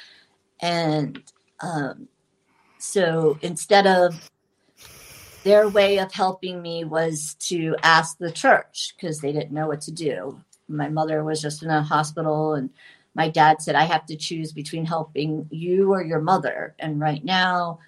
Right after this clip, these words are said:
uh, you know, I need to work on helping your mom."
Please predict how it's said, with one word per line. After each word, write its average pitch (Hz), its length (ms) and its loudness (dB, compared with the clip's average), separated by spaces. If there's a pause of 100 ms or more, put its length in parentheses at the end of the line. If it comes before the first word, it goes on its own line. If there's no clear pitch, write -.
(460)
uh, 147 360 -2 (720)
you 156 80 -8
know, 143 360 -2
I 160 160 -2
need 156 400 -2
to - 160 -8
work 151 280 -4 (140)
on 147 520 -2
helping 151 440 -6
your 139 120 -4
mom." - 340 -6